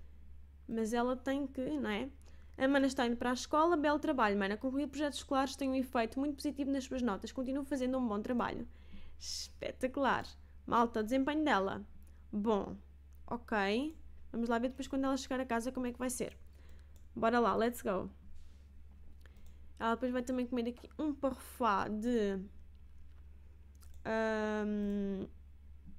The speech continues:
fruta e iogurtes, acho eu que é isso. Bora lá. Assim até é bom porque ela depois tem tempo, não só porque vai estar medicada, mas também tem tempo para fazer a lição de casa, trabalhos extras, o projeto.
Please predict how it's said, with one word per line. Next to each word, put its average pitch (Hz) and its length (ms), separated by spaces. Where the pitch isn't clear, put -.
fruta 330 760
e 226 720
iogurtes, 220 460
acho 247 240
eu 226 80
que - 100
é 214 60
isso. 233 400
Bora 220 220
lá. 220 280
Assim 339 260
até 349 200
é 330 40
bom 294 140
porque - 160
ela 311 100
depois 311 280
tem 302 180
tempo, 233 540
não 247 120
só 254 160
porque 247 180
vai 262 100
estar 254 160
medicada, 226 680
mas 269 180
também 294 240
tem 294 140
tempo 262 160
para 254 120
fazer 254 260
a 233 40
lição 240 240
de 240 80
casa, 311 300
trabalhos 233 380
extras, 277 340
o 226 60
projeto. 226 600